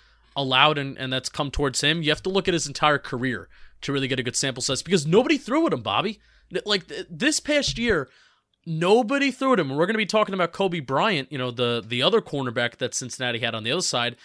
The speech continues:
He had, like, eighty-three targets that went his way this year because te-, it was part of the game plan that teams just did not throw to Sauce Gardner. And there were also some teams and some coaches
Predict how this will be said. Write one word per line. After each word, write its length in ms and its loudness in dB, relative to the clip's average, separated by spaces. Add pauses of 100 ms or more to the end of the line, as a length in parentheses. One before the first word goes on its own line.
(240)
He 120 -2
had, 160 2
like, 240 4
eighty-three 440 -2
targets 420 0
that 180 0
went 100 -2
his 120 -4
way 120 0
this 180 -4
year 120 -4
because 260 -4
te-, 340 -2
it 120 -4
was 120 -2
part 380 2
of 140 0
the 80 -6
game 240 2
plan 320 -4 (340)
that 240 0
teams 420 0
just 520 2 (220)
did 200 6
not 240 2
throw 140 2
to 80 0
Sauce 320 0
Gardner. 420 2
And 200 0
there 80 0
were 100 2
also 320 2
some 260 -2
teams 360 -4
and 100 -6
some 160 -2
coaches 500 -2